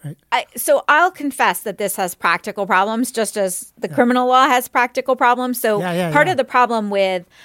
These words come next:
Speaker 2: uh, sexual predator detention is you're sort of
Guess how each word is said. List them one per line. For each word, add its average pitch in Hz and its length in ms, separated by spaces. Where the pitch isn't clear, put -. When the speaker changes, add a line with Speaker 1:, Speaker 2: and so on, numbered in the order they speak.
Speaker 2:
uh, 196 420
sexual 220 460
predator 233 480
detention 180 720
is 226 520
you're 240 160
sort 247 280
of 220 280